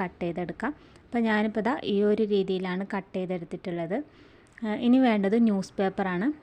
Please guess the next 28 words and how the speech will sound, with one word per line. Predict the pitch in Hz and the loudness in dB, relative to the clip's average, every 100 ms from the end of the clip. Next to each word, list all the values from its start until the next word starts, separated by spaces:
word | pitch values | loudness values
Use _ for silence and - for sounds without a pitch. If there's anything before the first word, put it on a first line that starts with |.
| - - - | -20 -12 -6
അപ്പോൾ | 208 220 | -2 2
ന്യൂസ് | 214 208 | 2 0
പേപ്പറിൽ | - 208 208 202 226 | -2 -2 0 0 0
വാഴയില | 269 220 190 185 190 | 0 0 0 -2 -2
ഇതാ, | 185 233 - - - - - | -4 -6 -8 -20 -20 -20 -8
ആ, | 196 185 | -6 -4
ഇതുപോലെ | 214 202 202 202 208 | -4 -4 0 0 2
ഒന്ന് | 185 208 - | 0 -4 -4
അടുക്കി | 208 196 - | -4 -4 -2
വെച്ച് | 190 190 202 | -4 -2 -4
കൊടുക്കുന്നുണ്ട്. | 180 185 180 175 208 302 _ _ _ - - - | -4 -4 -4 -2 -2 -4 _ _ _ -20 -16 -6
അപ്പോൾ | 202 240 | 0 2
നമുക്ക് | 226 226 | 2 2
ഇഷ്ടമുള്ള | 254 - - 240 233 | 0 0 -2 0 2
രീതിയിൽ | 240 220 202 196 220 | 4 2 2 0 2
നമുക്ക് | 226 208 214 214 | 0 -2 -2 -4
കട്ട് | 185 190 | -4 -6
ചെയ്തെടുക്കാം. | 185 180 170 - 208 - - - - - - | -4 -6 -6 -4 -6 -6 -20 -20 -20 -18 -6
ആ, | 196 202 | -4 0
വാഴയിലയിൽ | 214 220 214 214 220 254 | 2 4 4 4 4 4
ഒട്ടും | 240 220 - 269 | 4 0 2 4
വെള്ളമൊന്നും | 240 208 208 220 214 233 | 6 4 2 2 2 2
ഇല്ലാതിരിക്കണം. | 196 185 185 185 180 190 247 | 0 0 0 -2 -4 -4 -2
വെള്ളം | 220 214 233 | 0 0 0
ഉണ്ടായിട്ടുണ്ടെങ്കിൽ | 220 202 202 208 202 190 220 | 0 -2 -2 -2 -2 -2 -2
അത് | 208 233 | -2 -4
ചീഞ്ഞു | - 214 190 190 | -2 -2 0 -2
പോകും. | 185 180 202 | -2 -2 -2